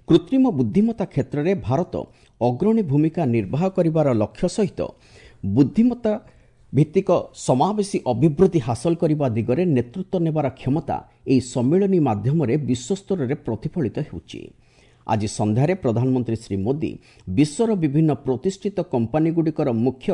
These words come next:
କାର୍ଯ୍ୟନିର୍ବାହୀ ଅଧିକାରୀଙ୍କ ସହିତ ଏକ ଗୋଲ ଟେବୁଲ ବୈଠକରେ ଯୋଗଦେବେ। କୃତ୍ରିମ ବୁଦ୍ଧିମତ୍ତା କ୍ଷେତ୍ରରେ ଗବେଷଣା ଲାଗି ସହଯୋଗ,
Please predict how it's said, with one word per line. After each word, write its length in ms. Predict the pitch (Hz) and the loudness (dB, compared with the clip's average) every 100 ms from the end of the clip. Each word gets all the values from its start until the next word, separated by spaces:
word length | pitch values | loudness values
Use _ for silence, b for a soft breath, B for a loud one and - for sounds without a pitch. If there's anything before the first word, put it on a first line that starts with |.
| - | 0
କାର୍ଯ୍ୟନିର୍ବାହୀ 720 | 107 104 151 175 165 156 143 - | 0 0 2 2 0 0 0 0
ଅଧିକାରୀଙ୍କ 560 | 104 120 160 156 151 131 | -4 -2 -2 -2 -2 -4
ସହିତ 300 | - 107 110 190 | -4 -4 -2 -4
ଏକ 120 | 180 104 | -2 -4
ଗୋଲ 200 | 90 127 170 | 2 4 4
ଟେବୁଲ 320 | 175 156 127 | 2 0 0
ବୈଠକରେ 520 | 95 107 107 175 92 104 | 0 -2 -2 -4 -4 -4
ଯୋଗଦେବେ। 500 | 143 95 80 - - - b b b b b | -6 -6 -10 -12 -16 -20 b b b b b
କୃତ୍ରିମ 380 | 165 160 262 254 | 2 4 2 2
ବୁଦ୍ଧିମତ୍ତା 540 | 190 120 - 190 214 190 | 2 0 4 2 2 -2
କ୍ଷେତ୍ରରେ 500 | - 127 - 143 180 160 | -4 -4 -2 -2 0 0
ଗବେଷଣା 500 | 110 107 - 190 175 | -2 -2 -4 -2 -2
ଲାଗି 280 | 160 127 - - | 0 0 -4 -4
ସହଯୋଗ, 420 | 104 95 107 135 | -4 -2 -2 -2